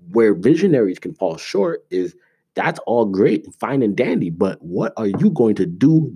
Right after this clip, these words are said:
day to day to make sure that we're getting there, to make sure of it? That is where habits come in, and that's what we're gonna get into tomorrow. The day to day and how that fits into the goals, and then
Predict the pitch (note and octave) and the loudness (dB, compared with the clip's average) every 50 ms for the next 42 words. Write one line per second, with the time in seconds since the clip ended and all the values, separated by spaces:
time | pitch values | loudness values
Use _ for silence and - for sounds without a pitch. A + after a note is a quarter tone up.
0 | E2 - - B2 B2 C#3 D#3 D3+ D#3 - G#2 G2 - - B2 D#3+ D#3 A#2 E2+ - | -10 -2 2 4 4 4 2 0 -4 -8 -10 -8 -8 -6 -6 -4 -4 -6 -6 -6
1 | G#2+ G2 F#2+ F#2+ C3+ D#3 D#3 - - - D3+ D3+ A#2 F#2+ - - G2 F#2 G#2+ A2+ | -6 -6 -4 -4 -6 -6 -8 -10 -8 -6 -4 -4 -4 -4 -6 -10 -12 -8 -6 -6
2 | G#2 E2 C2+ C#2 - - - - A2+ G#2 F#2+ G2 A2+ A#2 - - - - - - | -6 -8 -10 -14 -18 -18 -8 -4 -4 0 2 2 2 2 0 -4 -12 -16 -6 -4
3 | C3 A#2 G2 E2 - - - - _ _ _ _ _ _ _ _ _ _ _ _ | -4 -2 -2 -4 -8 -12 -14 -16 _ _ _ _ _ _ _ _ _ _ _ _
4 | _ _ _ _ _ _ _ - - - F#2+ G#2 A2+ B2 A#2+ - - - F#2+ E2 | _ _ _ _ _ _ _ -20 -8 -4 -2 -2 -2 -2 -4 -4 -4 -2 -2 -2
5 | E2 E2+ F#2+ F2+ E2+ D2+ C#2+ - _ - - - F#2 G#2 G#2 G#2+ G#2 - A2+ A#2+ | -2 -2 0 0 0 -2 -6 -12 _ -16 -10 -6 -4 -4 -4 -4 -4 -4 -2 -2
6 | A#2 G#2 F2 F2 F#2+ F#2+ - - E2+ F2 F2 F2 F2 E2 F#2 F2 E2+ D#2 - - | -2 -2 -2 -4 -6 -6 -6 -6 -6 -6 -4 -4 -2 -2 -2 -4 -4 -6 -10 -12
7 | - - - E2 E2 E2+ E2 D2+ C#2+ - - - - - _ - - E2+ D#2+ D#2+ | -14 -10 -8 -6 -4 -4 -4 -4 -6 -10 -14 -20 -20 -20 _ -6 -4 -4 -4 -4
8 | D#2 - G2+ G#2 A2 A#2+ B2 B2 - - _ - - F#2 E2 D#2+ D#2 G#2 G2+ G2+ | 0 2 4 4 4 4 2 0 -4 -10 _ -10 -8 -8 -8 -4 0 2 2 2
9 | G#2+ G#2+ - E2+ - - - - G#2+ G#2+ G#2 F#2+ C2+ - - - - - - B2 | 2 0 -4 -10 -14 -14 -12 -8 -6 -6 -6 -6 -8 -10 -14 -18 -4 -2 0 0
10 | G#2+ - A2 G#2+ G#2 G#2+ G2 F#2 D#2+ - - - A2 A#2+ C#3+ A#2+ G#2+ G2+ F#2+ F#2 | 0 0 -2 -4 -2 -2 -4 -4 -2 -2 0 2 2 2 0 0 -2 -4 -4 -4
11 | F2 F2 E2+ D2+ | -4 -8 -10 -12